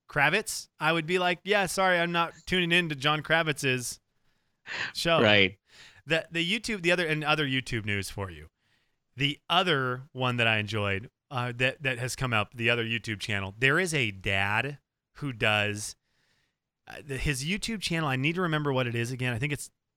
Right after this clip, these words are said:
Speaker 1: uh, I, I'll find it. But
Speaker 2: Is it the How Do I guy?
Speaker 1: Yes. I think it's, yes, Dad, How Do I? That's
Speaker 2: Yeah.
Speaker 1: what the YouTube channel is. He just started this two months ago. It's a guy probably forties, fifties.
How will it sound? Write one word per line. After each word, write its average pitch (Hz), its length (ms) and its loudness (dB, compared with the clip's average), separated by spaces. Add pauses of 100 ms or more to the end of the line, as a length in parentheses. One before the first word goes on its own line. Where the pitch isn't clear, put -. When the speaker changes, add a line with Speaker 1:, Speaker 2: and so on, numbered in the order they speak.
(420)
Speaker 1:
uh, 101 360 -6 (420)
I, 156 60 -6
I'll 180 260 4
find 117 300 2
it. - 100 -16 (480)
But 147 160 0
Speaker 2:
Is 123 140 0
it 123 100 2
the 117 100 2
How 127 200 6
Do 131 120 8
I 123 200 8
guy? 180 360 2
Speaker 1:
Yes. 123 540 0 (100)
I 120 80 -8
think 170 140 0
it's, - 140 -6
yes, 240 260 -2
Dad, 143 420 2
How 156 400 0
Do 151 220 -2
I? 71 240 -10 (400)
That's 131 240 4
Speaker 2:
Yeah. 123 160 4
Speaker 1:
what 143 40 2
the 131 60 2 (140)
YouTube 110 60 -6
channel 92 340 -6
is. - 300 -18
He 143 160 -6
just 131 260 0
started 170 240 4
this 156 120 -2
two 160 180 0
months 120 240 0
ago. 90 100 -12
It's 107 140 -10
a 139 40 -8
guy 156 280 4
probably 143 580 -2
forties, 160 440 -4
fifties. 123 580 -4